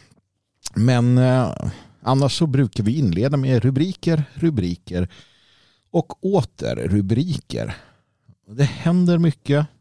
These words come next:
Det säger jag varje gång, för det är sant varje gång.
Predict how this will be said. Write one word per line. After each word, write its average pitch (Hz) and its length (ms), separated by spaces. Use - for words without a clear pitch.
Det 113 80
säger 117 340
jag 110 80
varje 113 300
gång, 117 280
för - 160
det 92 60
är 90 40
sant - 500
varje 104 160
gång. 110 240